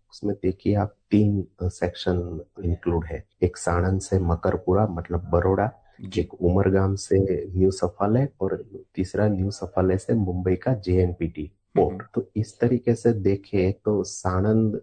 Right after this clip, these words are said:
Speaker 1: यहाँ है अहमदाबाद के बगल में,
Speaker 2: जी।
Speaker 1: वहां से लेके मुंबई के जेएनपीटी पोर्ट तक जो गुड्स का परिवहन जिस गति से होना चाहिए था वो हो नहीं रहा था।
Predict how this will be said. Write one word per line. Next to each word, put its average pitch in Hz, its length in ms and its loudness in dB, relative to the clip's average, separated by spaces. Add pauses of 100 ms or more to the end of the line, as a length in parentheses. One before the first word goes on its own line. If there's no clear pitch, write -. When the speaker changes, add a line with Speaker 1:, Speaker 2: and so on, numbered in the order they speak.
(140)
Speaker 1:
यहाँ 95 400 2
है 104 180 0
अहमदाबाद 92 420 -2 (120)
के 95 60 2
बगल 85 440 0
में, 85 180 -6 (260)
Speaker 2:
जी। 98 220 -8 (160)
Speaker 1:
वहां 85 320 -2
से 120 220 0
लेके 104 460 2
मुंबई 95 400 0
के 107 200 -4
जेएनपीटी 95 840 -2
पोर्ट 92 420 0
तक - 420 -6
जो 104 540 0 (100)
गुड्स 104 460 2
का - 160 -2
परिवहन 107 840 2 (240)
जिस 104 260 -2
गति 95 340 -2
से 110 160 -2
होना 98 460 0
चाहिए 95 440 0
था 101 200 -4
वो 110 400 -2 (240)
हो 101 260 0
नहीं 104 360 4
रहा 85 260 -2
था। 131 340 -8